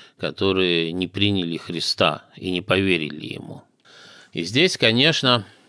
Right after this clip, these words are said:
интересно, что, ну, всё-таки две тысячи двести лет, там, с лишним, с небольшим, существовала эта цивилизация, и, конечно, они,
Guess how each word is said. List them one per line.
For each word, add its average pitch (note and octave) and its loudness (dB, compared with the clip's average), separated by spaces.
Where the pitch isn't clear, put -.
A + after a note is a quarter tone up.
интересно, A2+ 4
что, F2+ 2
ну, G2 -2
всё-таки B2+ 2
две A2+ 4
тысячи A2+ 0
двести F#2+ -2
лет, G#2+ 2
там, E2+ -2
с - -4
лишним, F2 -2
с - -10
небольшим, F2+ 0
существовала G2+ 2
эта F2 0
цивилизация, F2+ 0
и, F#2+ 4
конечно, F#2+ 0
они, F#2 -2